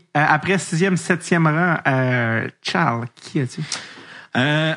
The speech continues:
Speaker 2: à ce moment-ci du repêchage, c'est devenu très difficile pour moi. Il y a plusieurs joueurs qui ont, qui ont ballotté dans,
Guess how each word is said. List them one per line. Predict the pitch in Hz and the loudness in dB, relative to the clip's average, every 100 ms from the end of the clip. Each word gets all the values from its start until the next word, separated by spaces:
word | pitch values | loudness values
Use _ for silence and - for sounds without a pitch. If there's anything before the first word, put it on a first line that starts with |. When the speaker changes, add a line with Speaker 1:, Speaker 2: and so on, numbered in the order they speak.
| - - | -6 -4
Speaker 2:
à | 131 | -2
ce | - | 2
moment-ci | 165 170 196 | 2 4 4
du | 208 | 4
repêchage, | 156 151 135 165 160 | 4 2 2 2 2
c'est | 147 | 2
devenu | 131 135 156 | 4 4 4
très | 135 143 | 4 2
difficile | 135 - 147 | 0 -2 0
pour | 139 | 0
moi. | 127 | 0
Il | 139 | 2
y | |
a | 135 127 120 | 2 2 0
plusieurs | - 170 160 147 | 0 4 6 6
joueurs | 131 127 139 139 | 4 2 2 2
qui | - | 2
ont, | 113 | 2
qui | 113 | 0
ont | 120 113 | 0 0
ballotté | 123 120 110 - 131 | 2 2 2 2 4
dans, | 123 110 101 | 4 2 -2